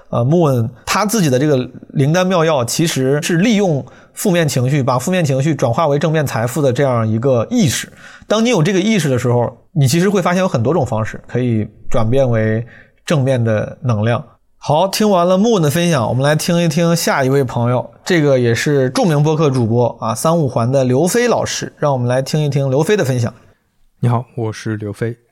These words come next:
Speaker 2: 三五环和半拿铁的主播，以前是互联网大厂的产品经理。具象的呢，我想推荐的是给自己的办公设备升个级，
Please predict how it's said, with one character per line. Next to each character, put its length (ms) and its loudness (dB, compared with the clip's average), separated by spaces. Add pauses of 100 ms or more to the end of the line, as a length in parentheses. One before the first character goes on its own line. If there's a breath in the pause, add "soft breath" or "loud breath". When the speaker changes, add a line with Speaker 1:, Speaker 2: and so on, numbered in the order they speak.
Speaker 2:
三 260 -2
五 60 -2
环 180 -8
和 140 -8
半 160 -6
拿 100 -2
铁 140 -8
的 100 -8
主 160 -12
播， 240 -8 (140)
以 140 -8
前 340 -8
是 200 -8
互 160 -10
联 120 -4
网 120 -4
大 160 -6
厂 180 -12
的 80 -12
产 160 -10
品 120 -6
经 160 -6
理。 120 -12 (300 soft breath)
具 180 -2
象 220 -2
的 120 -2
呢， 280 -8
我 60 -14
想 140 -18
推 160 -10
荐 140 -6
的 80 -4
是 220 -10 (160)
给 180 -10
自 200 -14
己 100 -12
的 80 -12
办 220 -10
公 180 -8
设 180 -10
备 140 -14
升 240 -8
个 80 -6
级， 340 -14